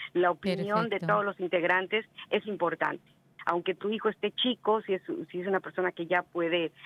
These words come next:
Speaker 1: eh, expresar sus emociones, pues también involucrarlo para conocer su sentir referente a lo que esté viviendo o referente al tema que esté comentando en, en,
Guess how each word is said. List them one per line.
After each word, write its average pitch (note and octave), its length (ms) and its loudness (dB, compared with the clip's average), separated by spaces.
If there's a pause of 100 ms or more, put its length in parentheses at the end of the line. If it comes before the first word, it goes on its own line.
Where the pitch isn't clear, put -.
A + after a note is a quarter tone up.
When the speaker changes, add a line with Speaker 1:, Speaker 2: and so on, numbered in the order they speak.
(140)
Speaker 1:
eh, E3 260 0
expresar D#3+ 500 -2
sus - 160 -14
emociones, F#3+ 680 -2
pues D#3+ 160 -8
también F3 380 0
involucrarlo F3 680 0
para D#3+ 240 -2
conocer D#3 560 -2 (380)
su A#3 160 0
sentir F#3 680 0 (260)
referente E3+ 640 2
a F3+ 120 4
lo D3 120 0
que - 120 -12
esté - 160 -8
viviendo F3 600 4
o E3+ 220 4
referente D#3 460 0
al D#3 100 -2
tema E3 300 0
que - 140 -18
esté - 260 -8
comentando D3 680 -2
en, C#3 160 -4
en, - 200 -8